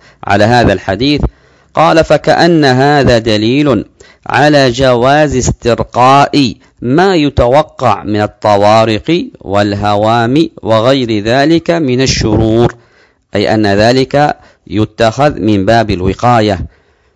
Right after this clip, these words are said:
من الطوارق والهوام ومن الأدواء والأسقام.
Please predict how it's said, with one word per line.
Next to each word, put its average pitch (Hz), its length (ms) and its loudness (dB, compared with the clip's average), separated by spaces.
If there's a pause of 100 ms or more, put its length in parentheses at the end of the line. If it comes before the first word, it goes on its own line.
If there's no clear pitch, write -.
(440)
من 107 140 -2
الطوارق 101 640 2
والهوام 92 760 0 (160)
ومن 120 220 0
الأدواء 98 640 0
والأسقام. 90 640 -2